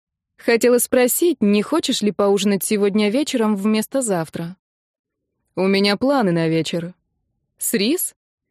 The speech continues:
Он замялся, и Сэм решила, что это и был ответ. «Я так и думала.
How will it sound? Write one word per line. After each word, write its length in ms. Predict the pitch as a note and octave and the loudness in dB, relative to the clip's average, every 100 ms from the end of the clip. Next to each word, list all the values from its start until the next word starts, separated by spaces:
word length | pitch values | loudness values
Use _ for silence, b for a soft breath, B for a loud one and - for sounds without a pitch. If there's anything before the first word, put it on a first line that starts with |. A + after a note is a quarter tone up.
| _ _ _ - | _ _ _ -2
Он 200 | F#3+ F3+ | 0 2
замялся, 680 | F#3 G3 C#4 D4+ - G#3+ | 0 0 0 -2 -2 -2
и 280 | G#3 - G3+ | -4 -4 -4
Сэм 240 | - G3+ | -2 0
решила, 400 | G3+ G3+ C4 D4 | 0 0 0 0
что 260 | A3 - G#3+ | -2 -2 0
это 200 | G#3+ G#3 | 0 0
и 100 | G#3+ | 0
был 200 | G3 A3+ | 0 0
ответ. 520 | A#3+ E3+ D#3+ D#3 _ _ _ _ _ - | -2 -4 -6 -8 _ _ _ _ _ -2
«Я 280 | A3+ B3 B3 | 2 2 4
так 200 | A#3+ C#4+ | 2 2
и 80 | D4 | 2
думала. 560 | A3+ E3+ E3+ E3+ F3+ | 2 2 0 -4 -8